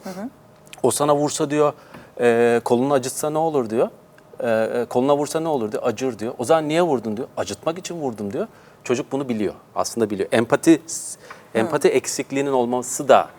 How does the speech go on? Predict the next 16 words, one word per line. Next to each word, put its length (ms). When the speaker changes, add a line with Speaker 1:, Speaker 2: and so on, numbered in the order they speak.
Speaker 2:
etken 400
ama 240
Speaker 1:
Hı 40
hı. 120
Speaker 2:
daha 280
bir, 160
e, 80
az 180
etken. 320
Çe-, 240
yani 360
çevresinde 720
bir 80
kişi 420
çeteye 340
katılıyorsa, 600